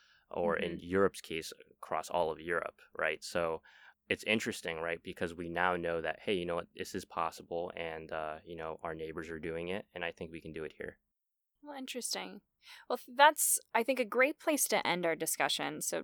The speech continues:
Speaker 2: Daniel, David, thank you both so much again for being here to discuss this. It, it really is an exciting area of law that's developing around autonomous vehicle technology, and I've been, uh,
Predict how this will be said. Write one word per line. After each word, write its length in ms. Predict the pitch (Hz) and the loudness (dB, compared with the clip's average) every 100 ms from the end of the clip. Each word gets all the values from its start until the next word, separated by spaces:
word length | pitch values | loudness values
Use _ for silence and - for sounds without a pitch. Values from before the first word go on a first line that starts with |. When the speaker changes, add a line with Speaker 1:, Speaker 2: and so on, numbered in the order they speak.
| - | -6
Speaker 2:
Daniel, 460 | 190 233 240 254 240 | 4 6 6 6 6
David, 360 | 220 208 202 185 | 6 4 4 2
thank 200 | 285 320 | -2 2
you 80 | 294 | 6
both 380 | 208 190 - - | 8 8 6 -2
so 300 | - - 226 | 0 4 6
much 240 | 214 190 - | 6 6 4
again 280 | 165 165 | 0 0
for 120 | 160 160 | 0 -4
being 240 | 196 196 | -4 -4
here 200 | 180 170 | -2 -2
to 120 | - | 0
discuss 440 | 160 156 160 156 - | -2 2 4 4 2
this. 320 | 180 - - - | 2 2 0 0
It, 140 | 135 - | 0 2
it 120 | 240 | 4
really 240 | 320 339 | 6 8
is 100 | 220 | 6
an 100 | 202 | 4
exciting 600 | 175 - - 180 180 165 143 | 0 2 4 4 4 2 2
area 300 | 160 156 143 | 2 2 0
of 100 | 147 | 2
law 280 | 151 147 | 4 4
that's 200 | 151 - | 4 0
developing 580 | - 160 151 151 156 143 - | -2 2 0 0 -6 -4 -2
around 460 | 160 151 143 147 - - - - | 0 0 0 -4 -12 -16 -12 0
autonomous 520 | 175 - 180 175 165 | 0 4 4 4 0
vehicle 320 | - 160 160 156 | 0 -2 0 0
technology, 800 | 147 151 160 160 165 147 139 | 0 -2 -2 -2 -2 -2 -2
and 140 | 139 139 | -2 -2
I've 160 | 143 | -4
been, 360 | - 147 139 147 _ - - - _ _ | -2 -2 -4 -10 _ -20 -20 -20 _ _
uh, 60 | - | -14